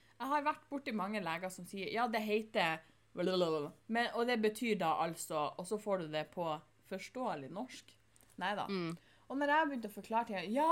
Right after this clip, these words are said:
Speaker 1: for at jeg har jo skjønt det sånn at, ja, du trenger ikke forklare, du trenger ikke forklare.» Jeg bare, «Unnskyld meg, men, eh, skal ikke dere leger ha hele symptombildet før dere bare setter en klisterlapp på oss?»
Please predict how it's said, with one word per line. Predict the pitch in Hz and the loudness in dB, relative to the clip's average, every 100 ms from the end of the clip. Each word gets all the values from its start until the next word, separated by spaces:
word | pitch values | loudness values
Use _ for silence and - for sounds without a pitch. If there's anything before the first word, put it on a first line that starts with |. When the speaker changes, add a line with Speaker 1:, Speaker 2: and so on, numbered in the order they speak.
| 320 | 4
Speaker 1:
for | 294 277 | 2 -2
at | - | 0
jeg | 247 320 | -2 -2
har | |
jo | 339 | -2
skjønt | - 330 330 208 | -2 -4 -4 -6
det | 196 | -4
sånn | 208 190 | 0 -2
at, | - - - | -2 -14 -4
ja, | 370 | 6
du | 415 427 | 6 8
trenger | 427 415 381 | 6 8 6
ikke | 311 302 | 4 0
forklare, | 262 294 277 | 6 6 8
du | 233 208 | 4 2
trenger | 311 403 247 | 2 4 2
ikke | 202 | 0
forklare.» | 196 220 208 175 | -2 2 4 2
Jeg | |
bare, | 185 180 - 214 | 0 -2 -4 -6
«Unnskyld | 269 - 359 233 | -6 -8 -6 -2
meg, | 220 233 202 | 0 0 -2
men, | 180 180 | -4 -4
eh, | 175 175 190 | -2 -4 -4
skal | 190 | -8
ikke | 185 180 | -6 -6
dere | 185 185 | -4 -4
leger | 185 294 208 | -2 -4 -4
ha | 175 175 - 214 | -6 -6 -10 -6
hele | 196 196 208 254 190 170 - _ _ _ _ | -4 -4 -6 -4 -4 -4 -12 _ _ _ _
symptombildet | - 214 208 208 233 254 254 285 285 185 165 170 | -8 -6 -4 -6 -4 -4 -4 -4 -4 -2 -4 -4
før | 180 | -4
dere | 160 170 - 165 | -4 -10 -8 -6
bare | 165 170 160 156 170 - _ _ | -4 -4 -2 -2 -4 -10 _ _
setter | - - 214 - 190 | -16 -10 -8 -8 -12
en | |
klisterlapp | - 220 403 453 | -10 -10 -10 -10
på | - - | -10 -10
oss?» | - | -12